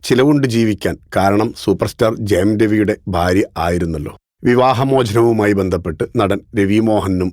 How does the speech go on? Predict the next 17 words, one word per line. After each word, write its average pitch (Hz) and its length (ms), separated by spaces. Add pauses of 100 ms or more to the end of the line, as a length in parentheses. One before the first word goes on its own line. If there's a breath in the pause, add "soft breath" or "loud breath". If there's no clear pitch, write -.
ആരതിയും 92 520
ചെന്നൈ 95 360
കുടുംബ 107 360
കോടതിയിൽ 98 480
ഹാജരായി. - 540 (240)
ഇരുവരും 185 380 (120)
വ്യക്തിഗത 151 440 (100)
ഹർജികൾ 110 580
ഫയൽ 90 300
ചെയ്തു. - 260 (280)
വിവാഹബന്ധം 107 640
തുടരാൻ 107 260 (100)
തനിക്ക് 98 340
താൽപ്പര്യമില്ലെന്ന് 107 720 (160)
രവി 95 160 (140)
വ്യക്തമാക്കിയപ്പോൾ 98 880 (220)
ആരതി 170 440